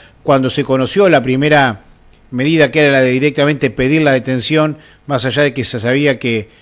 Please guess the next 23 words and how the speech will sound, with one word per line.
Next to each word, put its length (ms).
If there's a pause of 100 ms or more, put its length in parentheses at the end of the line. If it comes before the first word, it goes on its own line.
(240)
que, 580
que 80
la 120
defensa 640
de 140
los 400
dirigentes 720 (340)
gremiales 580
iba 360
a 260
apelar, 540 (260)
bueno, 360
en 60
ese 180
momento 680 (240)
hubo 160
una, 640 (400)
eh, 260
reacción 400
fuerte 460
por 240
parte 480
de, 400